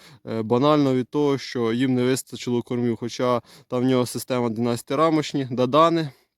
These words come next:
але все ж таки їм кормів не вистачило. Тому по-різному,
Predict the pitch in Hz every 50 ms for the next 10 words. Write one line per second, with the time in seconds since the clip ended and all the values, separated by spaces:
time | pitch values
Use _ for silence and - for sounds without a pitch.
0 | _ _ _ _ _ _ _ _ _ _ - - - 127 120 120 131 139 131 -
1 | - 147 143 151 - - 135 131 - 135 131 123 - - - 131 - 117 123 139
2 | 139 127 - 131 113 117 127 135 135 127 - _ _ - - 123 135 143 139 117
3 | 120 123 117 - - 110 107 - - 107 104 - - _ _ _ _ _ _ _
4 | _ _ _ _ _ _ _ _ _ _ _ _ _ _ _ _ _ _ - -
5 | 151 180 185 170 - 175 170 175 175 156 143 147 139 139 139 131